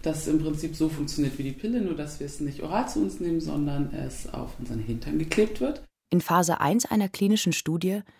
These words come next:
Speaker 2: wird ein Medikament zum ersten Mal an Menschen ausprobiert. Die Teilnehmerzahl ist in diesem Stadium klein, bis zu hundert Personen. Es geht darum herauszufinden, wie verträglich ein neuer Wirkstoff ist und wie er im menschlichen Körper wirkt.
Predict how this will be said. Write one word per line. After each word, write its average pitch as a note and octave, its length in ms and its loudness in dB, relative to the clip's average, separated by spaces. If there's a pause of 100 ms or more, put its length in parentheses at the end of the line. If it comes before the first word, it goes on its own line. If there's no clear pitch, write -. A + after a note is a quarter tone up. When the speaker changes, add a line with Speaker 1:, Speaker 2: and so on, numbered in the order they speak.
(240)
Speaker 2:
wird F3+ 220 2
ein E3+ 140 6
Medikament E3+ 500 4
zum D#3+ 140 0
ersten E3+ 360 2
Mal D#3+ 200 4
an D3+ 160 4
Menschen D3+ 340 6
ausprobiert. - 720 -4 (880)
Die B2 80 -2
Teilnehmerzahl D3+ 840 4
ist - 180 -4
in D#3 80 4
diesem D3+ 240 2
Stadium C#3+ 480 0
klein, G#2+ 460 -2 (280)
bis - 220 -2
zu - 160 0
hundert C#3 460 6
Personen. C3+ 520 2 (880)
Es - 160 -2
geht - 160 2
darum G3+ 260 6
herauszufinden, F#3 880 2 (400)
wie F3+ 200 4
verträglich E3+ 680 0
ein C3 80 2
neuer B2+ 300 4
Wirkstoff B2 420 0
ist - 340 -2 (380)
und D#3 160 8
wie G3 140 8
er G#3 100 4
im E3+ 120 6
menschlichen E3+ 440 4
Körper D3 400 2
wirkt. - 400 -2